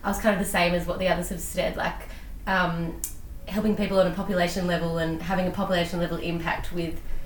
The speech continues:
kind of, with your health research or health activities is really appealing as opposed to clinical where you're kind of just interacting with one person or a really small group of people. It's really appealing.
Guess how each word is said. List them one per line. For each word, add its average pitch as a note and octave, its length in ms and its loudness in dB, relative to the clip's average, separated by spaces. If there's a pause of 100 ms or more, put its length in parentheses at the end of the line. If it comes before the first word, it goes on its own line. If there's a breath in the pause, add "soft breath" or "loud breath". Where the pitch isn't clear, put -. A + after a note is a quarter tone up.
(240 loud breath)
kind E3 240 0
of, E3+ 160 -4
with F3 320 0 (240)
your F3+ 240 6
health F3 260 0
research E3+ 500 -2
or D#3+ 120 -6
health E3+ 400 -4 (100)
activities - 800 -2 (380 loud breath)
is F3+ 160 -4
really F#3 200 2
appealing F#3 440 4
as E3 100 0
opposed E3+ 280 -2
to E3+ 80 -10
clinical D#3+ 520 -6
where D3+ 160 -6
you're D3+ 220 -4
kind D#3+ 220 -6
of D#3 60 -6
just - 180 -4
interacting E3+ 380 -6
with F3 120 -6
one E3 200 -4
person E3+ 300 -4
or D#3 100 -2
a D#3+ 40 -2
really D#3+ 200 -2
small - 260 -6
group E3+ 200 -6
of - 140 -6
people. - 340 -2
It's - 220 -6 (100)
really E3 260 -4
appealing. G3+ 540 0